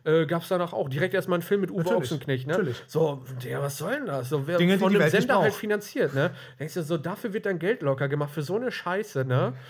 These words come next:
Speaker 1: Und dann, ja, ganz toll, Free-T-V-Premiere und dann feiern die sich da alle auf einem roten Teppich so, ja, richtig
Speaker 2: Haben wir
Speaker 1: guter
Speaker 2: geil
Speaker 1: Film,
Speaker 2: gemacht.
Speaker 1: ey, ja, so,
Speaker 2: Keine Sau
Speaker 1: äh.
Speaker 2: interessiert sich dafür, kein Mensch hat den geguckt.
Speaker 1: So.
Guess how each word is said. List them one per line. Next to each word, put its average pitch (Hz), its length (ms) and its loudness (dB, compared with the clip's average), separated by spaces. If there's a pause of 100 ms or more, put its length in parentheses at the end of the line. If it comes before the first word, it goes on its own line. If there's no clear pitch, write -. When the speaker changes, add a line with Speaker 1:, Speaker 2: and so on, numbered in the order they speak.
(140)
Speaker 1:
Und 147 100 0
dann, 151 160 2
ja, 190 200 2
ganz 190 240 -6
toll, 226 180 2
Free-T-V-Premiere 220 840 -4
und 202 80 -2
dann 156 120 -2
feiern 190 300 -4
die 196 80 -6
sich 185 140 -10
da 190 100 -8
alle 190 120 -4
auf 185 120 -6
einem 170 160 -2 (260)
roten 190 240 0
Teppich 202 280 0
so, 147 100 -2 (760)
ja, 185 180 4
richtig 254 460 4
Speaker 2:
Haben 285 140 4
wir - 40 4
Speaker 1:
guter 269 40 4 (120)
Speaker 2:
geil 247 100 4
Speaker 1:
Film, 220 140 6
Speaker 2:
gemacht. - 160 4
Speaker 1:
ey, 233 80 6
ja, 226 140 2 (260)
so, 233 60 -8
Speaker 2:
Keine 190 260 4
Sau 190 140 6
Speaker 1:
äh. 190 60 4
Speaker 2:
interessiert 175 320 2
sich 185 100 -4
dafür, 180 180 0
kein 165 160 2
Mensch 170 140 2
hat 170 100 0
den 160 120 -2
geguckt. - 600 -2
Speaker 1:
So. 127 380 0